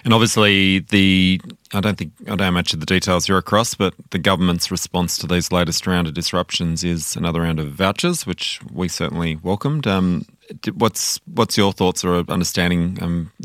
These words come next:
again, we, we're all probably waited on bated breath for some of the details about how that's gonna be rolled out, but your thoughts on that and, and the role that Tourism Tas might play in promoting those, or messages to operators about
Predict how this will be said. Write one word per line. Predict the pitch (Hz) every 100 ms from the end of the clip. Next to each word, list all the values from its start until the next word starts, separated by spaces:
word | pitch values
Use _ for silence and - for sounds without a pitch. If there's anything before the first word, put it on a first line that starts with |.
| -
again, | - 80
we, | 78 82 - -
we're | - 85
all | 82
probably | 85 78
waited | 78 85 80
on | 80 80
bated | - 80 78
breath | 71 87 -
for | - 78
some | - 85
of |
the | 76
details | 87 87 80 80 78
about | 80 80
how | 85 82
that's | - 78
gonna | - 85
be |
rolled | 78 80
out, | 90 95
but | 101 90 - - - - -
your | 92
thoughts | 110 104
on | 95
that | 95 117
and, | 90 80
and | 95 87 87 85 -
the | 90
role | 87 92
that | 90 85 -
Tourism | 95 82 85
Tas | 90 90 -
might | 87 82
play | - 92 95
in | 92 95 107 -
promoting | 87 98 104
those, | 104 120 120
or | 82 80 85 95 - _ _ -
messages | 90 - 85 -
to | 85
operators | 82 95 95 92
about | 90 85